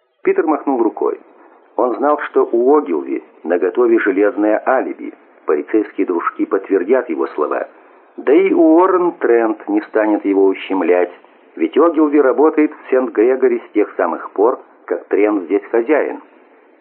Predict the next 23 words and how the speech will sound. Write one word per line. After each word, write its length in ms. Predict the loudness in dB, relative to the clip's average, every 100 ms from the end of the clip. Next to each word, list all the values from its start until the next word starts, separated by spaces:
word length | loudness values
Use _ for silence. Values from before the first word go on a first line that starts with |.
| _
Поговаривали, 600 | -8 -2 0 2 2 2 -2
что 320 | 0 -2 2
Огилви 500 | 2 2 2 2 2
знает 440 | 0 -2 0 0 0
за 120 | -2
Трентом 520 | 2 0 0 -2 -6 0
кое-какие 680 | 4 4 4 -2 -2 -4 -2
грешки 680 | 0 -2 -4 -4 -4 -4 -10 -20 _ _ _ -6
и 120 | -6 0
этим 420 | 4 4 2 0
держит 500 | 0 0 0 -2 -4
его 220 | -4 -2 0
в 60 |
руках. 500 | -2 -2 -4 -6 -12 -20 _ _ _ _ _ _ _ _ _ -2
Как 180 | 0
бы 80 | 2
то 120 | 2
ни 120 | 2 4
было, 220 | 2 2 0
совладать 560 | 0 0 0 0 -2 -2 -2
с 40 |
Огилви 440 | 0 0 0 0
невозможно. 760 | 0 0 -2 -2 -6 -6 -10